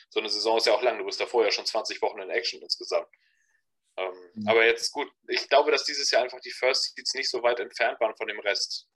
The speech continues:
Speaker 1: und dass es deswegen nicht den Unterschied gemacht hat. Die Titans waren, wie ich schon gesagt habe, für mich kein First Seed, wie ich ihn erwarten würde, sondern einfach nur, weil die anderen zu oft verloren haben früher in der Saison. Die Packers waren natürlich schon ein echter First Seed, aber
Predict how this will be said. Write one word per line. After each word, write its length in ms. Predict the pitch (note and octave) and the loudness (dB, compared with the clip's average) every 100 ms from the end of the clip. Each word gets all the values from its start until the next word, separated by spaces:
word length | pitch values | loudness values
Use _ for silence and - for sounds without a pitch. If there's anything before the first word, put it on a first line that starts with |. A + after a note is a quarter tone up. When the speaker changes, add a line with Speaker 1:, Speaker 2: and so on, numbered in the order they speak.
| _ | _
Speaker 1:
und 160 | - F#2 | -14 -8
dass 140 | G2+ | -4
es 60 | - | -2
deswegen 340 | A#2 A2+ A2+ | -2 -2 -2
nicht 140 | G#2+ - | -4 -8
den 60 | |
Unterschied 280 | B2 A2+ - | -4 -4 -4
gemacht 220 | F#2+ F#2+ | -6 -6
hat. 100 | G#2+ | -8
Die 60 | G#2 | -6
Titans 340 | - A#2 A#2 | 0 0 0
waren, 240 | A#2 A2 A2 | -2 -2 -2
wie 80 | G#2+ | -6
ich 60 | |
schon 120 | A#2+ | -4
gesagt 300 | A2+ A#2 A#2 | 0 0 2
habe, 160 | A#2+ G#2+ - | 0 -2 -6
für 80 | |
mich 160 | A#2 - | -8 -2
kein 180 | A#2+ A2 | 0 0
First 340 | - A#2 A2+ | 2 2 2
Seed, 160 | A2+ G#2 _ _ _ _ - | -2 -8 _ _ _ _ -6
wie 140 | G#2+ | -2
ich 120 | G2 | -2
ihn 140 | A2 G2 | -4 -2
erwarten 460 | G#2 G2+ A#2 F#2+ | 0 4 2 0
würde, 240 | F2+ F2+ D#2+ | -4 -4 -2
sondern 240 | F#2 F#2 | 0 2
einfach 260 | E2+ G#2+ G#2+ | 2 -2 -2
nur, 180 | B2+ A#2+ | -2 2
weil 100 | A2 | 4
die 120 | G2+ | 4
anderen 220 | - A2+ A2 | 4 2 -2
zu 160 | C3+ | 0
oft 140 | G#2+ - | 0 0
verloren 320 | A2 A#2+ A2+ | 0 0 2
haben 160 | F#2+ - | -2 -4
früher 120 | - F#2 | -4 -2
in 60 | |
der 80 | F2+ | -2
Saison. 300 | F#2 E2+ E2+ - _ _ _ _ _ _ _ | -6 -6 -6 -8 _ _ _ _ _ _ _
Die 100 | A2 | -10
Packers 400 | G#2 D3+ D3+ C3+ | -2 0 2 2
waren 140 | C3+ C#3 | 2 2
natürlich 340 | B2 C3 A#2+ | 0 -2 0
schon 180 | C#3+ D3+ | 0 2
ein 80 | - | 0
echter 220 | D3 D3 | 0 -2
First 360 | - D3+ D3 - | 0 -2 0 -2
Seed, 220 | E3+ E3+ _ _ _ _ _ _ | -2 -8 _ _ _ _ _ _
aber 500 | - G#2+ A2 G#2+ G#2 | -8 -4 0 2 0